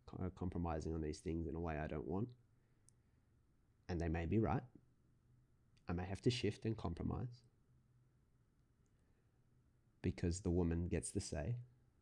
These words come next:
right? I'm not, I'm not naive about that. Though the reality is that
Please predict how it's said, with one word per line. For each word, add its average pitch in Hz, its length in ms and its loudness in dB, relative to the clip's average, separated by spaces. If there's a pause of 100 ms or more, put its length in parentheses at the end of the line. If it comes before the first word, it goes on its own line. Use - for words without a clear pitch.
(200)
right? 87 260 -2 (720)
I'm 90 140 0
not, 87 180 0
I'm 95 120 2
not 95 180 0
naive 107 340 6
about 90 260 0
that. 87 180 -2 (1040)
Though 95 160 6
the 92 100 6
reality 95 560 10
is 80 140 2
that 82 220 -2